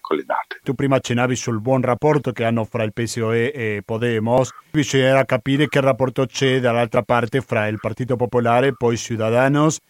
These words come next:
Speaker 2: e Vox. Ho la sensazione però, dimmi se mi sbaglio,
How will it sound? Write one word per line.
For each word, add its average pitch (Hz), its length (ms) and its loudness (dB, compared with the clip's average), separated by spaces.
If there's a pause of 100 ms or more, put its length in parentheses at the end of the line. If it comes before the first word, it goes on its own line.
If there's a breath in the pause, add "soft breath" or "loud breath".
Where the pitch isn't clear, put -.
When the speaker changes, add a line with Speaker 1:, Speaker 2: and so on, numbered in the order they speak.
(120)
Speaker 2:
e 123 320 2
Vox. 135 460 2
Ho 151 120 2
la 175 120 6
sensazione 151 640 0
però, 113 360 0
dimmi 123 320 -2
se 117 140 -4
mi 120 80 0
sbaglio, 113 640 2